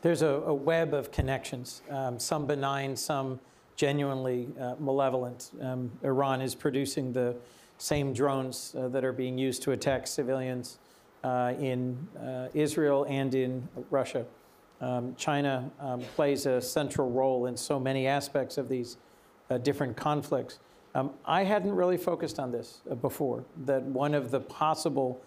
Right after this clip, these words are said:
avenues of leverage for President Zelensky and the Ukrainians to seek assistance, uh, with China is to say, "We continue to provide you with critically needed foodstuffs."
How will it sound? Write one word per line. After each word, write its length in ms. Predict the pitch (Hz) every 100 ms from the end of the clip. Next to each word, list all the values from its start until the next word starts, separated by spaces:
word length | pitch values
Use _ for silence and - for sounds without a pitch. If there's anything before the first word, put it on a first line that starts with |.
| - - -
avenues 440 | 143 135 139 127
of 140 | 139 123
leverage 440 | 131 123 127 120
for 120 | -
President 460 | - 131 117 127 117
Zelensky 500 | 127 127 120 - 131
and 80 | 123
the 60 |
Ukrainians 480 | 120 139 135 127 120
to 120 | -
seek 340 | - - 160 160
assistance, 680 | 147 185 170 - 120 - - - - - -
uh, 160 | 131 127
with 200 | 131 -
China 300 | 151 135 131
is 120 | 120
to 120 | 143
say, 220 | - 143
"We 200 | 131 139
continue 520 | 131 143 - 156 147
to 120 | 131 131
provide 400 | 127 127 127 123
you 60 |
with 160 | 120 120
critically 440 | - 160 147 135
needed 320 | 123 123 120 117
foodstuffs." 600 | 175 156 - 123 -